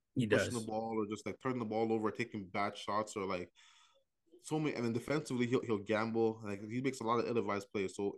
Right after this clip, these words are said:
Speaker 2: with everything situated around him, I think he's fine. Like, if they were to move Kawhi or whatever and get spot-up shooters, now you have, like, P G as a spot-up shooter and other spot-up shooters around him. I think he can, he can thrive in that role and he'll have good numbers.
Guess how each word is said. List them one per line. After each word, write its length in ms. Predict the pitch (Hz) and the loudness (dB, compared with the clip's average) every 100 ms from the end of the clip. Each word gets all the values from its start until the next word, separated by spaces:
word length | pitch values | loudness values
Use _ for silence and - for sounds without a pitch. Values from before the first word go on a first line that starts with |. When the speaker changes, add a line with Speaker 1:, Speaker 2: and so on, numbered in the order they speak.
| 107 | -2
Speaker 2:
with 140 | 107 | 0
everything 400 | 120 151 156 147 | 2 2 2 -2
situated 480 | 127 - - 135 127 | -4 -8 -6 -2 0
around 220 | 120 113 | 0 -2
him, 260 | 107 123 151 | -4 -6 -6
I 60 | - | -10
think 180 | 117 - | -10 -12
he's 140 | 104 | -14
fine. 340 | - 98 120 107 | -8 -6 -4 -6
Like, 200 | 90 - | -8 -6
if 180 | 110 113 | -6 -2
they 100 | 123 | -2
were 100 | 120 | -2
to 80 | 117 | -2
move 340 | 113 120 110 - _ _ _ _ _ - - _ - | 0 0 -2 -8 _ _ _ _ _ -20 -20 _ -6
Kawhi 460 | 110 98 101 107 110 | -2 2 2 4 4
or 80 | 101 | 2
whatever 340 | 101 107 104 | 2 0 0
and 100 | 95 | -2
get 200 | 92 78 | -2 -4
spot-up 380 | - 110 110 101 | -2 0 2 0
shooters, 400 | - 120 131 117 | -2 0 0 0
now 100 | 101 | -2
you 100 | 101 | -2
have, 240 | 98 98 92 | -4 -4 -4
like, 160 | 90 - | -6 -4
P 120 | 120 | -6
G 140 | 117 110 | -2 -2
as 60 | |
a 40 | 101 | -2
spot-up 320 | - 98 90 | -4 -4 -4
shooter 260 | - 95 | -6 -6
and 60 | 90 92 | -4 -6
other 140 | 101 | -6
spot-up 220 | 98 95 | -6 -8
shooters 220 | - 98 | -6 -4
around 140 | 98 113 | -4 -4
him. 80 | 98 | -6
I 80 | - | -6
think 160 | 104 - | -8 -6
he 80 | 104 | -8
can, 180 | 98 92 | -8 -10
he 80 | 107 | -10
can 120 | 110 101 | -10 -6
thrive 240 | - 101 107 | 0 0 0
in 60 | |
that 140 | 107 95 | -2 -2
role 180 | 110 110 | 0 0
and 100 | 101 | 0
he'll 100 | 98 | -4
have 180 | 92 101 | -4 -4
good 120 | 95 | -4
numbers. 420 | 92 107 131 | -4 -2 -4